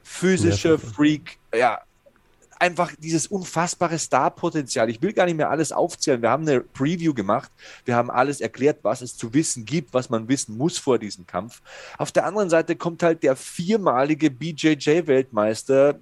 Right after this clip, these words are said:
Speaker 1: Gil-, in Gilbert Burns aus dem Vorhang irgendwie, äh, die Nummer zwei der Weltrangliste. Ein Typ, der jetzt achtzehn Mal in der U F C gekämpft hat.
Speaker 2: Und wird ausgebuht beim Einlaufen.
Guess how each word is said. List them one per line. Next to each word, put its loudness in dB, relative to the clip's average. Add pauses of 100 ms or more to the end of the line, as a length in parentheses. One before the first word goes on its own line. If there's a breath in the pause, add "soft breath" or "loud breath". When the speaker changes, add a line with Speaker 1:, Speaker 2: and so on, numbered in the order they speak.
(140)
Speaker 1:
Gil-, -2
in -4
Gilbert 0
Burns -2
aus 0
dem -12
Vorhang 2
irgendwie, -2 (460 loud breath)
äh, -2
die -4
Nummer 4
zwei 0
der 4
Weltrangliste. 0
Ein -8
Typ, -4
der 6
jetzt -2
achtzehn -2
Mal 4
in -4
der -2
U 4
F -6
C -4
gekämpft -6
hat. 0 (480 loud breath)
Speaker 2:
Und -6
wird -2 (100)
ausgebuht -4
beim -6
Einlaufen. -14